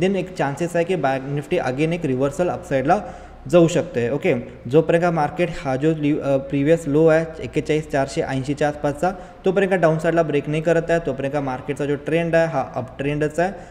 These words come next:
आणि major panic selling त्यामध्ये कश-, कधी बघायला भेटू शकते, ज्या टायमिंगला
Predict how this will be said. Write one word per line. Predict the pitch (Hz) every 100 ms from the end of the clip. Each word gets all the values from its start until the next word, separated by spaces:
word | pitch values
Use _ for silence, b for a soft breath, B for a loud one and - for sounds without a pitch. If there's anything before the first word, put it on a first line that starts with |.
| B
आणि | 143 165
major | 143 147 143 185
panic | 185 170 175
selling | 165 170
त्यामध्ये | 165 165 165 165
कश-, | 165 - -
कधी | 156 170
बघायला | 160 160 160
भेटू | 147 156
शकते, | 156 - 175
ज्या | 143 143
टायमिंगला | 147 139 139 151 156